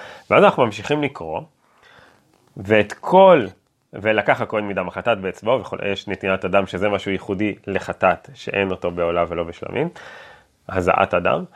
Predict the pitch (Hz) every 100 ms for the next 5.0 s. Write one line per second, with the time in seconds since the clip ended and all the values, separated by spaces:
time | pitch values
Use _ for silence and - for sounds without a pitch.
0 | _ _ - 90 - 175 202 160 123 104
1 | 165 190 175 123 113 107 - 104 95 85
2 | 104 139 110 110 - - 202 226 - 147
3 | 127 113 143 202 165 117 - - _ 180
4 | 196 156 123 113 95 92 92 95 143